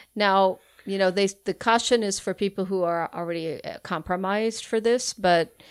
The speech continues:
I mean, you know, the rest of us could potentially have an, uh, a reaction to this as well. It could be causing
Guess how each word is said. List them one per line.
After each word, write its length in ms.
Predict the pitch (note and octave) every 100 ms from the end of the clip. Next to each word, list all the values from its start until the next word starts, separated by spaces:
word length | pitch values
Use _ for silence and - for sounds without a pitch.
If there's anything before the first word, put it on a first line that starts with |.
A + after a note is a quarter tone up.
| - - -
I 80 | C#4+
mean, 340 | B3+ A#3 A#3
you 100 | D4
know, 220 | C4+ F3 F3
the 120 | F3+
rest 280 | F3+ F#3 -
of 120 | E3+
us 240 | E3 -
could 280 | - F3 E3
potentially 920 | F3 - F3 E3 F3+ D#3+ D#3 D#3 D3+ - _ _ _ _
have 240 | E3+ D#3+
an, 220 | E3+ D#3 -
uh, 380 | - E3 D#3 C#3+ - -
a 80 | F3
reaction 680 | F3 D#3+ D#3 - F3+ E3
to 120 | D#3+ E3+
this 240 | - -
as 160 | D#3+ -
well. 280 | G#3 E3+ D#3
It 140 | D3
could 200 | - F#3+
be 100 | F3
causing 640 | F3 - F3 E3+ E3+ E3+